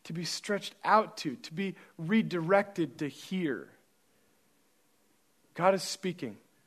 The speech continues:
Are we hiding? Are we inclining?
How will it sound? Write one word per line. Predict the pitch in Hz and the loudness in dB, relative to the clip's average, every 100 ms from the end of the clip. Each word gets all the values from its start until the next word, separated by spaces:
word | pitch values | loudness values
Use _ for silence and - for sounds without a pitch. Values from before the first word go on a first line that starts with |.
| _ _ _ _ _ _ _ _ _ _ _ _ _ _ _ _ _ _ _ _ _ _ _ - | _ _ _ _ _ _ _ _ _ _ _ _ _ _ _ _ _ _ _ _ _ _ _ -6
Are | |
we | 131 | -6
hiding? | 120 160 185 220 226 - - _ _ _ _ _ _ _ _ _ _ _ _ _ _ _ _ _ _ _ | -2 2 4 4 2 -4 -18 _ _ _ _ _ _ _ _ _ _ _ _ _ _ _ _ _ _ _
Are | 113 | -10
we | 123 123 110 113 _ _ _ | -8 -8 -10 -14 _ _ _
inclining? | 117 107 - 143 165 185 190 | -12 -12 -8 -4 -2 -4 -6